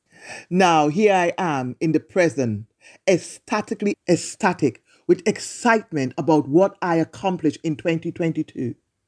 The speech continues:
I rewarded myself by having a whole body massage. Oh, it felt so good.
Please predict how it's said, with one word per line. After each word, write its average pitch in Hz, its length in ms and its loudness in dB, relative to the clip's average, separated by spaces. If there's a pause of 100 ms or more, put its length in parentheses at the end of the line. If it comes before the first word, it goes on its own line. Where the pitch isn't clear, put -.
(440)
I 202 120 2
rewarded 196 460 4
myself 180 500 0
by 151 120 4
having 156 300 -2
a 147 80 0
whole 170 240 4
body 160 260 4
massage. 151 640 -4 (560)
Oh, 165 240 6
it 156 100 0
felt 131 320 -4
so 214 560 2
good. 131 400 0